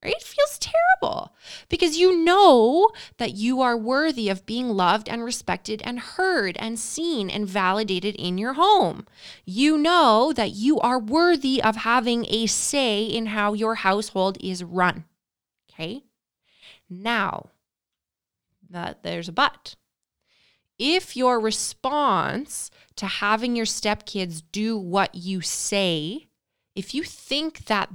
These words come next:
that the answer to that or the solution to that is spanking them, if you think that's your only option, I want to explore this with you, okay? But first, I'm gonna tell you a story. So when I first met my husband, Seamus,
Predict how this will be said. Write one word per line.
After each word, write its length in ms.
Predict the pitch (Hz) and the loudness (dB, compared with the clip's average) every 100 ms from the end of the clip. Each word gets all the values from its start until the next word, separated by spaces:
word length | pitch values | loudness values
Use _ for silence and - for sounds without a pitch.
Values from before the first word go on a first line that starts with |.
| 165 | 0
that 360 | 196 214 226 - _ _ _ | 2 2 0 -2 _ _ _
the 280 | 170 208 - - | -8 -6 -4 0
answer 540 | 190 269 294 233 190 | 2 2 0 -4 -4
to 180 | - 165 | -6 -4
that 200 | 160 160 - | 0 2 0
or 100 | 185 | -2
the 120 | 180 | -4
solution 680 | - 190 190 233 277 277 254 | -4 -4 -4 -4 -2 -4 -4
to 140 | 196 | -2
that 320 | 165 160 - - - - | 0 0 0 -6 -20 -8
is 180 | - 180 | -4 -2
spanking 720 | - - 226 330 392 202 175 | -4 -2 2 2 2 0 -2
them, 380 | 160 147 - 240 - | -4 -6 -8 -10 -12
if 160 | 196 - | -16 -12
you 80 | 240 | -8
think 220 | 330 311 | -8 -4
that's 240 | 220 220 | -4 -4
your 80 | - - | -6 -6
only 200 | 180 170 - | -6 -6 -2
option, 640 | 254 359 - - - - - _ _ _ _ _ | -2 -2 -4 -4 -6 -8 -12 _ _ _ _ _
I 80 | 208 | -4
want 380 | 220 226 285 330 | -2 0 0 0
to 60 | |
explore 440 | 294 - - 208 175 | -2 -4 -2 0 0
this 200 | 160 - | -4 -10
with 160 | - | -14
you, 140 | - - _ | -16 -18 _
okay? 140 | - 190 | -10 -6
But 140 | 214 | -6
first, 260 | 214 226 247 | -4 -6 -4
I'm 60 | |
gonna 160 | 269 262 | -4 -4
tell 160 | - 196 | -4 -6
you 100 | 185 | -6
a 40 | |
story. 420 | - 180 156 - - _ _ _ _ _ _ - - - - - - - | -6 -6 -6 -10 -20 _ _ _ _ _ _ -20 -20 -18 -18 -20 -20 -14
So 140 | - | -2
when 120 | 285 277 | 2 2
I 60 | |
first 380 | 262 285 349 - | 0 -2 -2 0
met 160 | 214 202 | -2 0
my 100 | 208 | -2
husband, 360 | 208 202 202 | -2 -2 -2
Seamus, 720 | - 180 170 156 202 208 - | 0 0 -2 -2 -4 -6 -12